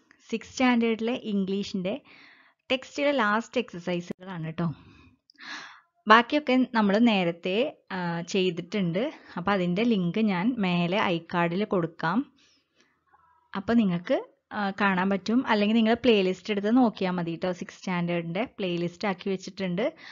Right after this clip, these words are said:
അങ്ങനെ ഓരോ ക്ലാസ്സിൻ്റെയും പ്ലേലിസ്റ്റിൽ, ആ, മുന്നേ ഉള്ള വീഡിയോസൊക്കെ, ആ, നിങ്ങൾക്ക് കാണാൻ പറ്റും ട്ടോ. അപ്പൊ, "Look at the illustrations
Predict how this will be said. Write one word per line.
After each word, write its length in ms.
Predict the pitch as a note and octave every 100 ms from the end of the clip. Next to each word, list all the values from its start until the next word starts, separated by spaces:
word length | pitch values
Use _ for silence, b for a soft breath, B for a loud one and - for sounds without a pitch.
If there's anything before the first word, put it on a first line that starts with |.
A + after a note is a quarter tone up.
| B F#3+
അങ്ങനെ 200 | G3+ G#3+
ഓരോ 280 | G3 A3+ C#4
ക്ലാസ്സിൻ്റെയും 680 | B3 F#3+ F3 F#3+ F#3+ G#3 D4 b b b
പ്ലേലിസ്റ്റിൽ, 720 | G#3 G3+ G3+ G3+ - G#3 D4 - - _ -
ആ, 120 | F#3 F3+
മുന്നേ 380 | F#3+ F#3+ A3 A#3 _ - F3+
ഉള്ള 160 | F#3
വീഡിയോസൊക്കെ, 800 | G3 F#3 E3+ E3+ E3+ F#3+ - C#4+ - B B B B _ G3
ആ, 100 | F#3
നിങ്ങൾക്ക് 300 | F3+ E3 - G3
കാണാൻ 260 | E4 A#3 E3
പറ്റും 220 | D3+ D#3+ D#3
ട്ടോ. 100 | G3 - b b b b F3+
അപ്പൊ, 160 | F#3+ C4 B B B - _ B B B B B3
"Look 120 | D4 E4+
at 60 | D#4+
the 60 | E4
illustrations 680 | A#3 A3+ A#3+ A3+ A3+ C4